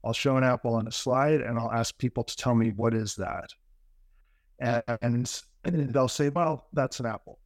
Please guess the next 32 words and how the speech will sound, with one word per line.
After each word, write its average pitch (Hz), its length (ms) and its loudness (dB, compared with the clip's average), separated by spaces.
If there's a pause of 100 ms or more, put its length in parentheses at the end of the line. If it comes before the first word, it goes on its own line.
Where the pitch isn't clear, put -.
And 113 240 0
then 117 120 2
I'll 113 100 2
say, 113 240 2
"Well, 110 140 -2
how - 200 -2
do 123 60 -2
you 113 80 0
know 143 160 4
it's - 160 -6
an - 80 -8
apple? - 340 -12 (240)
At 117 80 -2
what 131 200 -2
point 135 260 2
does 123 160 2
it 120 140 -6
become 143 360 -2
an 123 80 0
apple?" - 420 -12 (720)
And 123 120 0
then 143 80 4
I'll 143 80 2
show 131 200 2
two 175 220 2
apples, 127 640 -2 (200)
and 123 120 -2
then 123 260 -2
I'll 123 140 -2
label 135 320 2
one 135 160 2
apple 123 520 -2